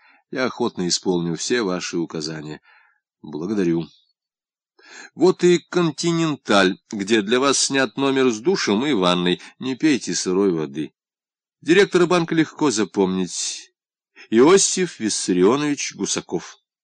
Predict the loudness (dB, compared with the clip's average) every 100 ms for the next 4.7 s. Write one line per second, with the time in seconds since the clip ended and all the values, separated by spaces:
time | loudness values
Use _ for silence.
0 | _ _ _ _ _ _ _ _ -20 -20
1 | -8 -4 -2 0 0 0 -2 -4 -6 -6
2 | -4 -6 -8 -18 -14 -4 -2 -2 -4 -4
3 | -6 -4 -2 0 0 0 -4 -2 -4 -2
4 | -4 -4 -6 -8 -12 -16